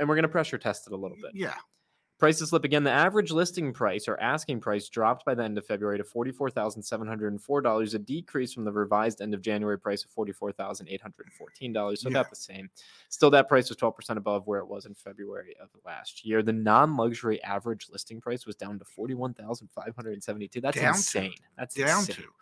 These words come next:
Speaker 2: That, you
Speaker 1: Average
Speaker 2: know
Speaker 1: transaction price, what people
Speaker 2: Yes.
Speaker 1: actually paid, also decreased again in February to forty-six thousand eighty-five dollars, according to Kelley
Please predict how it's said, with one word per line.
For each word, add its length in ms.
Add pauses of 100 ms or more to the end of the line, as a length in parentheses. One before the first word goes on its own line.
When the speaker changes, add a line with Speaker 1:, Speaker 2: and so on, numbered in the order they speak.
(280)
Speaker 2:
That, 160
you 100 (220)
Speaker 1:
Average 380
Speaker 2:
know 60
Speaker 1:
transaction 540
price, 320
what 120
people 220
Speaker 2:
Yes. 100
Speaker 1:
actually 240
paid, 260
also 380
decreased 480
again 180
in 80
February 440
to 40
forty-six 500
thousand 340
eighty-five 580
dollars, 420
according 360
to 60
Kelley 320